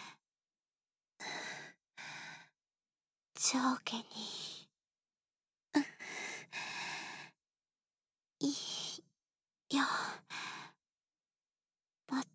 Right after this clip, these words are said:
と擦りつけて。息荒くなって、すごく興奮してる。ね。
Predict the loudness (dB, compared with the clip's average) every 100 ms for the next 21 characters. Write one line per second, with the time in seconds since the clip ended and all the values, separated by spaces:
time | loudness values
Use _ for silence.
0 | _ -2 -2 -4 -6 -12 _ _ _ _
1 | _ _ _ _ _ 2 4 6 8 10
2 | 8 6 4 2 0 -2 -2 -4 -8 -10
3 | -8 -8 -8 -10 -14 _ _ _ _ _
4 | _ _ _ _ _ 0 4 6 4 0
5 | 0 2 4 6 4 2 -2 -8 _ _
6 | _ _ _ _ _ _ _ _ -2 0
7 | 4 4 4 0 -4 -12 _ _ _ _
8 | 10 12 10 8 12 12 12 8 2 2
9 | 2 -2 -8 -10 -10 -12 -16 _ _ _
10 | _ _ 0 6 8 8 6 4 4 0
11 | 0 -4 _ _ _ _ _ 0 2 4
12 | 4 8 10 12 12 12 10 8 4 -2
13 | -12 _ _ _ _ _ 6